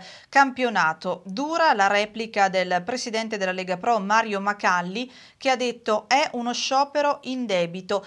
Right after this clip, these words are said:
Per me il primo di settembre comincia il campionato. Chi c'è c'è, chi non c'è ne pagherà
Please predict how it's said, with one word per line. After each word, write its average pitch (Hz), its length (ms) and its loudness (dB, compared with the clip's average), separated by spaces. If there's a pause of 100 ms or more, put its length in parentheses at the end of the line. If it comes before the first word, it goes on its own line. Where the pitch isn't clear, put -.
(160)
Per 240 200 0
me 247 180 0
il 190 140 -4
primo 269 260 -2
di 240 100 -6
settembre 240 540 -2
comincia 269 640 -6
il 262 120 -6
campionato. 196 840 -4
Chi 254 160 -8
c'è 196 240 -2
c'è, 294 380 -2
chi - 160 -10
non 190 160 -4
c'è 180 320 -6
ne 254 240 -2
pagherà 220 440 2